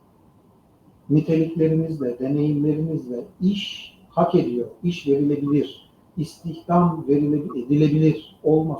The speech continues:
sorumluluğu size ait. O yüzden lütfen istihdam edilebilir olmak için gerekli nitelikleri üniversitede edinmiyorsanız bile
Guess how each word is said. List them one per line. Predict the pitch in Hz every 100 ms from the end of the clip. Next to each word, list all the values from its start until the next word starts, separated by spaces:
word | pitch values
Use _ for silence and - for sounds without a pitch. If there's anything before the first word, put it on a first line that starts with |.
| -
sorumluluğu | 175 170 160 165 180
size | - 123
ait. | - - - _ _ _ _ _ _ _ -
O | 208
yüzden | 220 165 156 143 143
lütfen | 226 - 160 160 - -
istihdam | 151 - - 151 - 208 208
edilebilir | 160 151 156 143 131 127 -
olmak | 147 143 165 208
için | - - 131 - _ _ _ -
gerekli | 135 151 175 - 233
nitelikleri | 196 160 135 - 120 - - _ _ _ _
üniversitede | 139 151 185 226 - 170 165
edinmiyorsanız | 135 208 208 160 151 135 127 - -
bile | 170 143 -